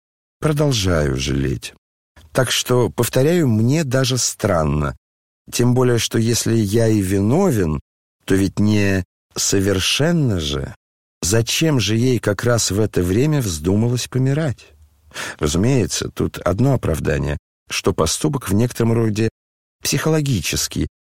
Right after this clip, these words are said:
но всё-таки я не мог успокоиться, пока мест не завёл лет пятнадцать назад двух постоянных больных старушонок на свой счёт в богадельне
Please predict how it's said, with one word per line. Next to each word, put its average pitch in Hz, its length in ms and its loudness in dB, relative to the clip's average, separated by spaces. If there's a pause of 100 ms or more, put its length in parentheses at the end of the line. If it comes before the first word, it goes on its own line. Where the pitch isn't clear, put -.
(100)
но 117 240 4
всё-таки - 540 -2
я 110 220 2
не 107 160 2
мог 143 360 0
успокоиться, - 840 -2
пока 104 320 0
мест 95 260 -2
не 98 120 2
завёл 98 520 2 (280)
лет 104 240 0
пятнадцать 87 480 -2
назад 95 380 0 (220)
двух 123 440 -2
постоянных 117 720 0
больных 110 500 2
старушонок 160 760 -2
на 98 120 0
свой 120 260 -2
счёт - 440 -6 (340)
в 123 100 -4
богадельне 76 760 -2